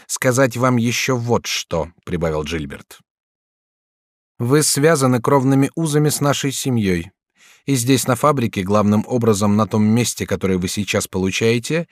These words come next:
вы будете как бы нашим представителем, и потому с вами не должно быть связано ничто, что могло бы бросить тень на вас.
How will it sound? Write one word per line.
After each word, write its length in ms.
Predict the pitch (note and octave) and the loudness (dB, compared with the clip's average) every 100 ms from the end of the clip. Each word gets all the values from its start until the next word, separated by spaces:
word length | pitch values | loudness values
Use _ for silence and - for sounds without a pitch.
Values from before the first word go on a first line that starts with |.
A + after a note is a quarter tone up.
| - - - | -16 -20 -2
вы 180 | G2+ | 0
будете 400 | D3+ E3 F3 F3+ | 4 4 2 0
как 240 | F3 D#3+ C#3+ | 0 0 0
бы 160 | C3+ | 2
нашим 460 | C3+ B2 A#2 - B2+ | 2 4 2 0 -4
представителем, 1000 | C3 C3 - D3+ D3 D#3 - E2 D#2+ E2+ - - - - | -4 -6 -2 0 2 0 -4 -8 -8 -12 -18 -20 -12 -4
и 80 | |
потому 300 | G#2 G2+ G#2 | 0 2 2
с 120 | G2 G2 | 0 0
вами 280 | G#2 G#2+ | 2 4
не 160 | G#2 G#2+ | 4 2
должно 420 | G#2 G#2 F#2 A#2+ | 2 0 0 0
быть 180 | G2 F#2 | 0 -4
связано 520 | - F2+ G#2+ F#2+ F2+ | -4 -2 0 0 0
ничто, 680 | F2 E2+ - - E2 E2+ A2+ - - | 0 -2 -4 -6 -4 -2 -4 -10 -12
что 220 | - G#2 | -6 -2
могло 280 | F2 D#2+ E2 | -2 -2 -4
бы 100 | E2 | -4
бросить 460 | D2+ E2 - E2+ | -2 -4 -4 -10
тень 220 | - G2 G2 | -4 0 2
на 180 | G#2 | 0
вас. 420 | A2+ C3 - - | -2 -4 -8 -12